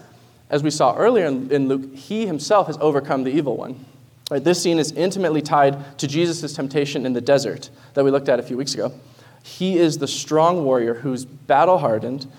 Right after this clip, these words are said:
who's demonstrated his superiority over the enemy, who has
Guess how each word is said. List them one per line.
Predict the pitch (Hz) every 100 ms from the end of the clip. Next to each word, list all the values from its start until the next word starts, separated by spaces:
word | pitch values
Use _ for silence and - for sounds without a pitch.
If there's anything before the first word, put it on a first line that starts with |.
| -
who's | - 139
demonstrated | 139 151 160 190 185 160 143 139
his | 151 151
superiority | 143 - 143 135 131 127 117
over | 139 143
the | 131
enemy, | 120 117 113 139 - - _ _ _ -
who | 160
has | 151